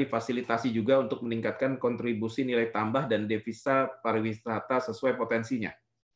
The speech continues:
Nah, itu ada beberapa jenis pariwisata yang akan ditingkatkan atau diversifikasinya,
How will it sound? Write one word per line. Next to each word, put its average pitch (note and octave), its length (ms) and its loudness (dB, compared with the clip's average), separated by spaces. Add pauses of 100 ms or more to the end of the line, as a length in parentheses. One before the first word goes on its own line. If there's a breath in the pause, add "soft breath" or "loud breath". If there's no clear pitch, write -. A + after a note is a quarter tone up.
(260)
Nah, G#2+ 80 0
itu C3 240 6
ada B2 240 4
beberapa A2+ 400 2
jenis A2+ 240 0
pariwisata A2+ 640 0
yang G#2+ 160 -2
akan A2+ 160 0
ditingkatkan G#2+ 800 -2
atau G2+ 160 2
diversifikasinya, G2+ 1300 -4